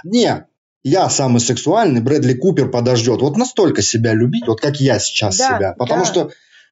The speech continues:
Speaker 1: да, и по поводу, да,
Speaker 2: И очень
Speaker 1: заказчиков.
Speaker 2: тонкая грань.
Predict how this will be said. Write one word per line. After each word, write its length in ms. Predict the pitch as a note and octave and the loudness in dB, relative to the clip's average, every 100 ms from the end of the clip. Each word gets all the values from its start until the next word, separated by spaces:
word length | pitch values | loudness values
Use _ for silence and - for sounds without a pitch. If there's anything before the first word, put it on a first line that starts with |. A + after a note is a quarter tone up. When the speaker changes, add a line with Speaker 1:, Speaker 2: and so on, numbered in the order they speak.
| _ _ _ _ _ _ | _ _ _ _ _ _
Speaker 1:
да, 280 | A2+ D3 C#3+ | -2 2 2
и 260 | - G3 B3 | 2 0 2
по 140 | G3+ | 0
поводу, 340 | F#3 G3 F3 | 2 2 2
да, 200 | D3+ F#3+ F#3 | 2 2 2
Speaker 2:
И 140 | C#4 | 0
очень 320 | D4+ D#4 E4+ | 0 0 0
Speaker 1:
заказчиков. 160 | D4 - | -2 0
Speaker 2:
тонкая 240 | D#4+ C#4+ C#4 | 0 0 0
грань. 400 | D4+ F4 A#3 | 0 0 -2